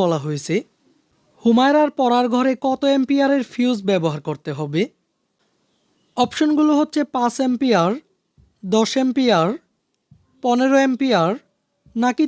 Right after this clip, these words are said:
ত্রিশ অ্যাম্পিয়ার। আমরা জানি বৈদ্যুতিক বাল্ব, পাখা, টিভি ইত্যাদির জন্য পাঁচ অ্যাম্পিয়ার ফিউজ প্রয়োজন হয়। তাই এখানে সঠিক অপশনটি হবে ক, অর্থাৎ পাঁচ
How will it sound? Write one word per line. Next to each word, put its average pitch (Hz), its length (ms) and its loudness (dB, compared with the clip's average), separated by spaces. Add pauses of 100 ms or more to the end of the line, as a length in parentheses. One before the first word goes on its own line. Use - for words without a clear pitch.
ত্রিশ 240 240 -2
অ্যাম্পিয়ার। 160 480 -2 (1080)
আমরা 247 280 2
জানি 294 160 2 (100)
বৈদ্যুতিক 247 460 -2 (140)
বাল্ব, 214 380 2 (200)
পাখা, 240 340 -2 (120)
টিভি 269 320 0
ইত্যাদির 262 420 -2
জন্য 262 160 0 (120)
পাঁচ 262 260 0
অ্যাম্পিয়ার 269 440 0
ফিউজ 202 220 -2 (100)
প্রয়োজন 160 420 -4
হয়। 151 200 -4 (1160)
তাই 269 200 4
এখানে 311 260 -2 (100)
সঠিক 262 280 -2
অপশনটি 277 500 -2
হবে 269 160 0 (140)
ক, - 20 0 (840)
অর্থাৎ 302 260 -2 (100)
পাঁচ 220 160 0